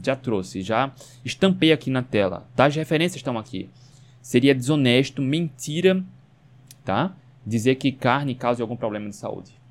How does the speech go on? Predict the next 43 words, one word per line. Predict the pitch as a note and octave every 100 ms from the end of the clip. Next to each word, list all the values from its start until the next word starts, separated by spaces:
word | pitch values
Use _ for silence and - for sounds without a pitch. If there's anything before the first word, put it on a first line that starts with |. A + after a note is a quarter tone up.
| _ _ _ _ _ -
Tá? | F#2+ G#2
Eu |
já | G2+ B2
mostrei | C3 - A#2+
aqui | A#2+
os | G#2+
artigos | A2 - C3+ C3+
e | B2+
os |
estudos. | B2+ - G2+ F#2
A | G2
nossa | A#2 B2
espécie | - B2 B2 -
sempre | D3+ D3 C3
priorizou | - A#2+ G#2+ A#2
carne | - A2+ B2 B2+
e |
caça. | - G2+ - - - - -
"André, | D#3+ F#3+ D#3 D3
qual | A#3+ C#4
dessas | F3+ F#3 F3+ D#3+
é |
melhor?" | F3 F3 D3+ G#2 - - - - _ _ -
E | G#2+
aí | A2+
depende. | D3 C#3 A2 G2 - _ _ - _ _ _ _ _ _ _ _ -
Depende. | G#2+ B2+ A2+ F#2+ F#2
Eu | G2 A#2
sou | G#2+ A2 C#3+
muito | C3+ C#3 C3
mais | B2+ B2+
do | B2+
contrário, | - E3 D3 G#2+ F#2+
tá? | F#2+ D3 -
Qual | F#3 F#3+
você | F3+ D#3
gosta | A#2+ B2 B2+
mais? | G#2+ G2 - - _ _ - _ -
Qual | E3
cabe | F3+ F3 E3 D#3
no |
seu | D#3 D#3+
bolso? | C3 B2+ G#2+ - -